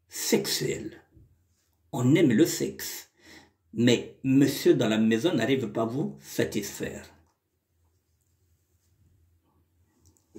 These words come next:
Je n'ai pas envie de parler de la Bible.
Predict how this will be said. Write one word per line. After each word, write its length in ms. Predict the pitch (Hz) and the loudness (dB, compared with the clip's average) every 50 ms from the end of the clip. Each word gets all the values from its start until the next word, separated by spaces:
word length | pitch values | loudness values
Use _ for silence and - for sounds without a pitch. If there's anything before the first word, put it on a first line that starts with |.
| - - _ _ _ _ - - _ _ _ _ - _ _ _ _ _ _ _ _ _ _ _ _ _ - - - _ _ _ _ - | -20 -20 _ _ _ _ -20 -20 _ _ _ _ -20 _ _ _ _ _ _ _ _ _ _ _ _ _ -20 -20 -20 _ _ _ _ -2
Je 160 | - 147 147 | 2 6 6
n'ai 120 | 147 147 | 6 6
pas 100 | 147 156 | 6 4
envie 180 | 131 123 127 123 | 2 2 0 -2
de 60 | 113 | -2
parler 280 | 104 - 113 110 110 107 | -2 -4 -4 -2 -2 0
de 80 | 123 | 0
la 100 | 170 226 | 0 0
Bible. 360 | 160 - - - - - - | 0 -2 -4 -6 -8 -10 -12